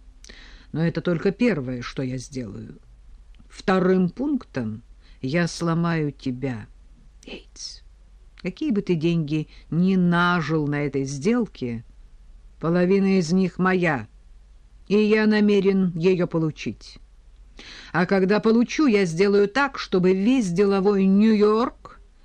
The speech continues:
узнал о твоем двуличии и двурушничестве. После этого ты никогда не найдешь делового партнера. И тебе только и останется, что держать свои деньги в банке.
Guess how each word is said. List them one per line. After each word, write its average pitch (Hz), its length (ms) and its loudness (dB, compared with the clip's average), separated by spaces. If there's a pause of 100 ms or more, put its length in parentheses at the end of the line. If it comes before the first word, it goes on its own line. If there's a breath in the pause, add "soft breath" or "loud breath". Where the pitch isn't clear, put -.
(140 soft breath)
узнал 202 480 2
о 196 80 0
твоем 190 400 2
двуличии 180 840 0 (300 loud breath)
и 247 160 4
двурушничестве. 180 1400 0 (240 loud breath)
После 175 340 0
этого 170 180 0
ты 208 140 0
никогда 208 800 2
не 151 180 -2
найдешь 156 680 -4
делового 147 640 -6
партнера. 98 720 -14 (800)
И 151 100 -6
тебе 180 320 0
только 175 400 -2
и 165 60 0
останется, 156 1000 -6 (240 soft breath)
что - 240 -6
держать 185 500 -2
свои 147 260 -4
деньги 139 400 -6
в 120 120 -10
банке. - 520 -16